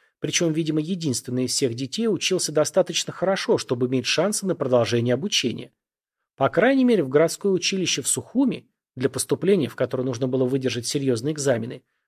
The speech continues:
родители отправили только его. Образование ребёнка, объясняла эту ситуацию в интервью Елена Прудникова, это была единственная надежда выбраться из нищеты вообще.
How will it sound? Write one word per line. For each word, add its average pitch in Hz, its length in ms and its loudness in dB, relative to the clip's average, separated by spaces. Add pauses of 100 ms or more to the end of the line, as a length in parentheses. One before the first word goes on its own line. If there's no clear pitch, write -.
родители 185 460 2
отправили 247 520 2
только 127 400 0
его. 170 400 -2 (1500)
Образование 208 600 4
ребёнка, 226 560 0
объясняла 131 480 -2
эту 123 120 -4
ситуацию 131 600 -2
в 123 40 0
интервью 127 380 -2
Елена 127 380 -2
Прудникова, - 580 -4 (480)
это 220 160 2
была 226 160 4
единственная 185 580 0
надежда 170 480 0
выбраться 143 440 -2
из 131 100 -4
нищеты 120 460 -2
вообще. 147 560 -2